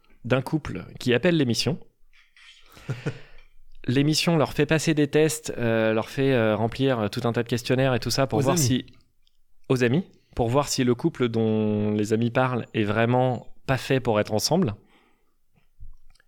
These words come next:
Speaker 1: Et l'émission, une fois qu'ils sont sûrs qu'ils sont pas faits pour être ensemble,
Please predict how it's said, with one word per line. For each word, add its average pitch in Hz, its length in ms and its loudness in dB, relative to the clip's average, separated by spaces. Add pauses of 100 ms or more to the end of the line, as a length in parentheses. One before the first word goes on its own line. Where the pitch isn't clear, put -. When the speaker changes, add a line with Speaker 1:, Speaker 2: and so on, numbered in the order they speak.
(320)
Speaker 1:
Et 160 300 2
l'émission, 131 680 0 (380)
une 117 120 0
fois 135 200 2
qu'ils 117 280 -2
sont 120 140 0
sûrs 131 260 0
qu'ils - 100 -4
sont 113 140 2
pas 110 100 0
faits 117 140 -2
pour 104 120 2
être 104 140 -2
ensemble, 156 340 0